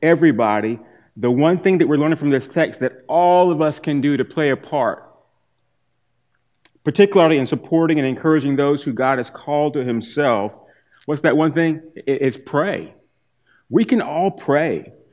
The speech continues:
We can pray for those whose path is hard. The, the, the Jews had returned from Babylon, going back to Jerusalem. Their path had become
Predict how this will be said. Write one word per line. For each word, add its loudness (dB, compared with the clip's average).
We 6
can 4
pray 4
for 0
those 4
whose -4
path -6
is -4
hard. -4
The, 4
the, 0
the -2
Jews 2
had 0
returned -2
from -4
Babylon, -2
going 0
back -2
to -4
Jerusalem. -4
Their -4
path -4
had -6
become -4